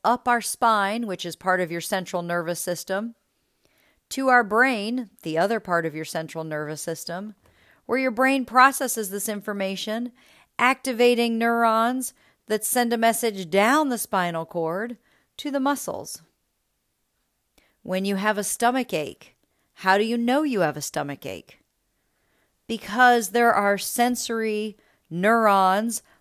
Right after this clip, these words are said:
located in your abdominal cavity that tell you, "Hey, something's not right."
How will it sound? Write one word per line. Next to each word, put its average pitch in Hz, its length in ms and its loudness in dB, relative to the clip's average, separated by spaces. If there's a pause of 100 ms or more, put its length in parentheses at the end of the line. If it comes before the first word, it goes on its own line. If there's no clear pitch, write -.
located 233 640 2
in 226 140 -4
your 226 160 0
abdominal 220 600 0
cavity 208 680 -6 (400)
that 240 240 -2
tell 269 300 4
you, 151 360 -6 (600)
"Hey, 185 520 -2 (220)
something's 262 520 -4
not 233 220 4
right." 208 460 -2